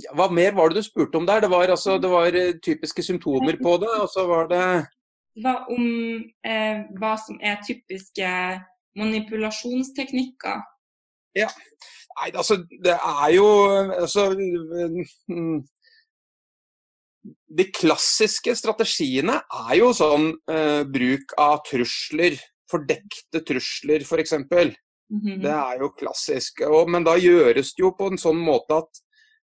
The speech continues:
Speaker 1: eh, at jeg sørger for at jeg ikke gjør det i andres påsyn.
Speaker 2: Mhm.
Speaker 1: Jeg truer deg når du og jeg er sammen,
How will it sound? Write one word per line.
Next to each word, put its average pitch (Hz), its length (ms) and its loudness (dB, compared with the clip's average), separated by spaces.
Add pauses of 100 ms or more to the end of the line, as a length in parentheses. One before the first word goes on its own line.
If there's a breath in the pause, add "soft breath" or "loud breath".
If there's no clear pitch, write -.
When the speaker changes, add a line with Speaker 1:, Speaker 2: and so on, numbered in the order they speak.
(160)
Speaker 1:
eh, 147 500 -2
at 156 140 0
jeg 185 100 2
sørger 120 400 0
for 151 200 4
at 170 180 2 (460)
jeg 180 380 4
ikke - 140 2
gjør 139 120 6
det 175 100 4
i 185 40 4
andres 151 340 -2
påsyn. 196 580 2 (560)
Speaker 2:
Mhm. 214 500 -6 (320)
Speaker 1:
Jeg 160 120 -2
truer 156 400 2
deg 151 260 4
når 165 140 2
du 143 80 2
og 156 120 6
jeg 151 160 6
er 165 40 4
sammen, 160 520 0